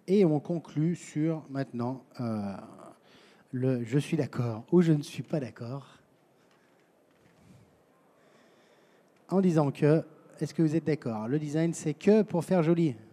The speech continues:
Non, oui. Est-ce que je peux donner une définition plus complète ? Oui ou non ? Ou alors, euh, pff, bah, du coup, euh,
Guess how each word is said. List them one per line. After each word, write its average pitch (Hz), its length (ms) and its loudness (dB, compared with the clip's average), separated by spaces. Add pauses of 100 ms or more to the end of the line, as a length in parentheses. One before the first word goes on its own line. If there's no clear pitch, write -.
(120)
Non, 127 260 -6 (240)
oui. 120 320 0 (1500)
Est-ce - 140 -14
que 180 100 4
je 156 140 6
peux 190 300 6
donner 180 320 8
une 170 100 4
définition 160 580 0
plus 170 160 -6
complète ? 160 680 -2 (280)
Oui 139 260 0
ou 131 100 0
non ? 139 240 -4 (240)
Ou 139 80 0
alors, 135 320 0
euh, 110 80 -6
pff, - 180 -6 (1040)
bah, 117 100 -10
du 113 140 -16
coup, 143 400 -2
euh, 101 500 -12